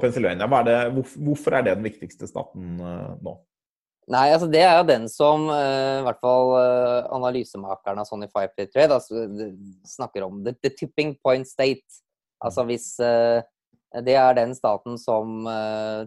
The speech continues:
Speaker 2: Trump må vinne, og hvis han vinner den, så er det sannsynlig at det sikrer de siste valgmannsstemmene for å, å bli gjenvalgt som, som president, da.
Speaker 1: Mm.
Speaker 2: Eh, og samtidig så er
Speaker 1: På
Speaker 2: det
Speaker 1: en litt annen måte, altså,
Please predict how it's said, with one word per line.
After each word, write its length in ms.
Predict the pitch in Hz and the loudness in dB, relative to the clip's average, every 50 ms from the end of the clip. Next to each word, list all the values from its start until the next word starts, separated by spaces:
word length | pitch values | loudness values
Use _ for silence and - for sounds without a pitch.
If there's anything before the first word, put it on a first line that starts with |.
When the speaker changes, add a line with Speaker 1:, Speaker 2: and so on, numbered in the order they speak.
| - _ | -10 _
Speaker 2:
Trump 220 | - 117 117 117 _ - | -6 -6 -6 -8 _ -6
må 140 | 131 131 | -4 -2
vinne, 460 | 131 143 135 127 120 131 170 220 277 - _ _ _ _ _ _ _ _ - | 0 0 -2 -2 -2 0 2 0 0 -2 _ _ _ _ _ _ _ _ -2
og 100 | 147 143 | -2 0
hvis 160 | 143 135 - | 0 -2 -2
han 120 | 151 143 135 | -4 -2 0
vinner 300 | 131 117 117 123 135 131 | 0 -2 -2 -2 0 2
den, 220 | 139 151 180 202 190 | 4 4 4 2 0
så 180 | - 165 135 127 | 2 4 4 4
er 20 | |
det 100 | 127 123 | 4 0
sannsynlig 400 | - 143 139 - 117 107 104 113 | -4 -6 -8 -8 -6 -4 -2 -2
at 120 | 117 - - | -2 -2 -2
det 160 | 113 110 110 110 110 - - _ - | -4 -2 -2 -4 -4 -8 -12 _ -20
sikrer 440 | - - - 160 160 - - - 143 - | -12 -8 -8 -8 -8 -8 -12 -10 -8 -8
de 60 | 131 | -8
siste 360 | - 127 113 - _ - 101 | -8 -8 -10 -10 _ -8 -8
valgmannsstemmene 800 | 92 92 90 - 85 90 92 92 _ - 101 95 98 104 107 - _ _ _ _ _ _ _ _ _ - | -6 -8 -14 -16 -16 -20 -20 -16 _ -12 -12 -10 -10 -12 -14 -16 _ _ _ _ _ _ _ _ _ -6
for 120 | 113 110 107 104 104 _ _ - | -6 -6 -6 -8 -12 _ _ -10
å, 100 | - 104 101 101 98 98 95 - _ 98 | -8 -6 -6 -4 -6 -6 -8 -10 _ -14
å 60 | 101 95 95 95 | -14 -14 -12 -10
bli 180 | - 104 104 95 | -10 -8 -8 -8
gjenvalgt 360 | 90 90 87 90 90 - _ | -10 -14 -16 -18 -18 -18 _
som, 200 | - 90 90 - _ _ _ | -16 -16 -16 -18 _ _ _
som 180 | - 104 104 - | -20 -20 -16 -14
president, 420 | - 107 - 107 104 95 107 - _ - | -14 -14 -14 -14 -18 -18 -20 -20 _ -20
da. 60 | - _ _ _ _ _ _ _ _ - | -20 _ _ _ _ _ _ _ _ -20
Speaker 1:
Mm. 120 | 101 98 107 _ - - - - | -20 -20 -20 _ -20 -20 -12 -8
Speaker 2:
Eh, 240 | 117 113 110 113 110 | -6 -4 -2 -2 -4
og 140 | - 117 127 | -4 -4 -4
samtidig 320 | - 131 110 - 113 117 120 | -4 -4 -4 -4 -6 -4 -2
så 80 | 143 | 0
er 140 | 131 117 110 | 0 0 0
Speaker 1:
På 60 | - | 0
Speaker 2:
det 40 | 156 | -2
Speaker 1:
en 60 | 147 | -4
litt 100 | 135 - | -4 -4
annen 160 | 147 131 127 127 | -4 -4 -2 -2
måte, 160 | 110 - 139 | -2 -2 -2
altså, 200 | 127 139 139 | -2 0 0